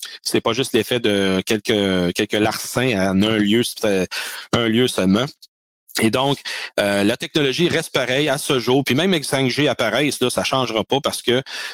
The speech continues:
il y a des vulnérabilités comme ça dans la technologie. Et une des façons, si je peux vous recommander, messieurs, dames, verrouillez votre carte sim dans votre téléphone. Ça va vous aider. Verrouillez la carte sim présentement. Les télécommunicateurs, eux autres, ils en font, euh, rien. Ils gardent le mot de passe par défaut, soit quatre un,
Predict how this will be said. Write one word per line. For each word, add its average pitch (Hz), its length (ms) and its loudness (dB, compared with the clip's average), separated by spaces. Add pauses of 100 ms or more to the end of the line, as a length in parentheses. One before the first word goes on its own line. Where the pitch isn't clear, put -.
(120)
il 110 80 0
y - 40 2
a - 20 -4
des 123 100 -2
vulnérabilités 117 640 0
comme 117 180 -2
ça - 160 0
dans 131 100 0
la 117 120 0
technologie. 113 640 0
Et 117 80 2 (100)
une 156 100 2
des 147 80 2
façons, 143 360 -2
si - 160 -8
je - 60 -8
peux 127 80 2
vous 110 100 0
recommander, 113 500 2
messieurs, 110 240 2
dames, 127 260 0 (600)
verrouillez 139 360 0
votre 117 160 -2
carte - 220 -4
sim 123 220 0
dans 123 220 0
votre 120 160 -4
téléphone. 117 480 0
Ça 107 160 -2
va 127 120 0
vous 110 240 -2
aider. 92 240 -2
Verrouillez 127 340 0
la 147 120 0
carte 123 180 -4
sim 160 140 -2
présentement. 123 580 0
Les 120 120 -4
télécommunicateurs, 120 800 0
eux 104 140 0
autres, 131 220 0
ils 110 60 0
en 104 140 0
font, 123 360 0 (100)
euh, 110 180 0
rien. 104 420 2 (400)
Ils 98 220 0
gardent 123 280 0
le 117 80 2
mot 110 120 0
de - 60 -12
passe 123 220 0
par 104 160 -2
défaut, 131 280 0
soit 123 340 -2
quatre - 440 -4
un, 139 240 -2